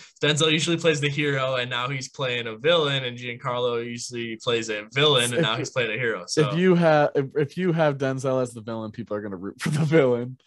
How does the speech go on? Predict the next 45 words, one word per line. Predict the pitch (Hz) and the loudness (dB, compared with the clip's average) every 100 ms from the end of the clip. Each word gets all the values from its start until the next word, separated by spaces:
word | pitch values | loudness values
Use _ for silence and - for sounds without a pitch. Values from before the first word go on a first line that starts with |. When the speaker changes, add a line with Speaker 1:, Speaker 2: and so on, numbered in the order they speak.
| - | -4
Speaker 1:
Right. | 123 120 - - _ _ | 0 0 -4 -18 _ _
Yeah. | 117 135 | -2 0
Speaker 2:
Ugh. | 127 113 98 123 - _ | 0 0 -2 -4 -14 _
Speaker 1:
So, | - 101 95 95 131 _ | -6 -4 -4 -8 -16 _
um, | 110 101 92 85 87 - _ _ _ _ _ _ _ | -10 -10 -10 -12 -16 -20 _ _ _ _ _ _ _
yeah. | 117 104 87 | -2 -2 -2
Uh, | 85 127 127 | 0 2 2
let's | 123 | 2
see. | - 113 95 | -2 -4 -6
So | - 120 117 113 113 _ _ _ _ _ _ _ _ _ _ _ - | -2 0 0 -2 -6 _ _ _ _ _ _ _ _ _ _ _ 0
Speaker 2:
I'm | 143 147 - - | 2 2 -4 -12
one | 135 135 156 | 0 2 4
of | |
the | 170 | 2
ones | 160 151 143 | 2 0 2
I | 135 131 | 2 2
want. | 131 135 143 135 131 123 | 2 2 2 0 -4 -4
I, | |
I'm | 117 | -10
trying | 123 160 156 | -4 -2 0
not | 139 135 | 0 -2
to | - 107 | -2 -4
input | 120 - 127 | -4 -2 -2
in | 123 | 0
my | 120 110 107 - - | 0 -2 -4 -8 -6
own | 127 120 | -2 0
input, | 117 113 135 135 147 - - - - | -2 -4 2 4 2 -2 -20 -20 -8
Speaker 1:
Sure. | 120 104 | -6 2
Speaker 2:
but | 131 127 - | 4 4 2
if | 131 127 117 - - - _ _ _ _ - | 0 2 0 -4 -18 -20 _ _ _ _ -12
he | 139 | -4
wasn't | 139 143 139 127 | 2 2 2 0
already | 131 127 127 120 | 2 2 0 -4
in | 120 | -6
the | 117 | -6
M | 113 113 | -6 -8
C | - 110 | -8 -4
U, | 104 104 | -2 -2
I | 104 | -2
would | 101 | -2
love | 98 92 | -4 -4
him | 110 104 | -6 -8
as | 98 101 95 | -10 -10 -10
a | |
Vulture, | 87 85 82 - 64 | -8 -10 -10 -10 -12